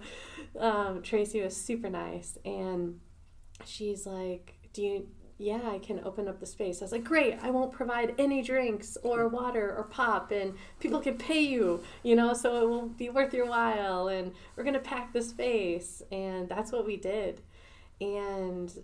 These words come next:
soon we started outgrowing that space, and I needed larger meeting rooms,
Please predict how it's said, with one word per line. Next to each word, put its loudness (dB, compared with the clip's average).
soon 2
we -2
started -2
outgrowing -2
that -6
space, -4
and -6
I -6
needed -2
larger -4
meeting -4
rooms, -8